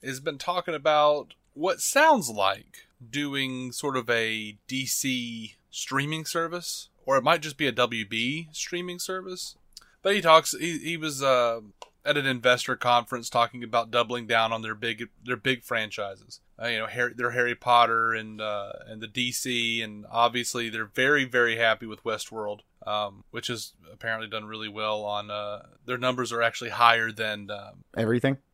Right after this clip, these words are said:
Speaker 1: The Walking Dead's, not Walking Dead, uh, Game of Thrones premiere season.
Speaker 2: That's absurd.
Speaker 1: Um, which Westworld looks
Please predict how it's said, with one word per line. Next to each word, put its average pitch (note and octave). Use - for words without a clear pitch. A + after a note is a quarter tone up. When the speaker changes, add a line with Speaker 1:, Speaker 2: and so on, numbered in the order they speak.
Speaker 1:
The A#2+
Walking B2
Dead's, A#2
not D3
Walking G#2
Dead, G#2
uh, B2
Game F3
of B2
Thrones A#2
premiere A2+
season. G#2
Speaker 2:
That's A#2
absurd. G#2
Speaker 1:
Um, G#2
which C3+
Westworld D3
looks B2+